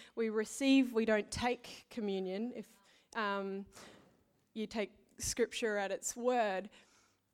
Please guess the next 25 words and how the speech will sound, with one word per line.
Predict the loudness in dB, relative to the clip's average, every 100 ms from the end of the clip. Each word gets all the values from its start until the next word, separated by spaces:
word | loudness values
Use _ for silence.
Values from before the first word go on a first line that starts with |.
| -8
So | 2 4
we | 6
receive | 4 2 2 4 4 2 0
communion | 0 4 4 4 0
from | -2 -4 -2
another | 0 0 2 2 0 -6 _ -20 -20 -20 _ _ _ -20 _ _ _ _ _ _ _ _ -4
when | 0 2
we | 2
gather | 2 2 2 0
together | -2 -2 -2 0 -2
around | -2 -2 -4 -6
a |
table. | -8 -6 -6 -8 -14 -14 _ -20 -20 -20 -4
And | 0 2
so | 6 6
when | 8 6 6 4 -4 _ _
you | 0 4
receive | 4 4 2 2 2 4 0 -2
from | -14 -14 -2 2 4 2 -2 -6 -20 _ _ _ _
someone | -4 -2 0 0 -2
who | -4 -4 -6 -12 _ _ -8
is | -8 -4
different | -6 -4 -8 -8 -8
to | -14
you, | -14 -14 -14